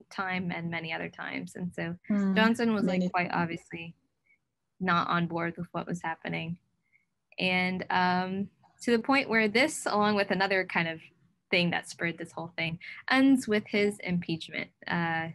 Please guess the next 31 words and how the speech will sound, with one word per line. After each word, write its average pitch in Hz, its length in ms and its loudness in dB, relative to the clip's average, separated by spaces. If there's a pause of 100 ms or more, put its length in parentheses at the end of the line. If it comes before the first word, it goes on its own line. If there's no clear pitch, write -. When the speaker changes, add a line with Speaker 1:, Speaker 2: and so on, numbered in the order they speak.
(200)
Speaker 1:
Congress 208 340 0
said 185 220 -4
that 175 160 -2
Johnson 185 400 -6
had 170 140 -6
gone 156 200 -8
too - 220 -16
far 262 220 0
with 220 80 -4
his 196 160 -12
presidential 180 440 -6
powers, 170 460 -10 (600)
and 170 420 -2
he 196 300 -8
was 175 640 -4 (200)
acquitted 180 500 -4 (340)
only 196 220 -6
with 190 160 -6
a - 40 -8
margin 175 300 -4
of 160 120 -10
one 175 280 -2
vote. 165 300 -10 (340)
So - 120 -16
the - 140 -12
first 175 220 -6
impeachment 170 460 -10 (160)
process - 480 -10
in - 80 -14
American - 360 -8
history. - 400 -16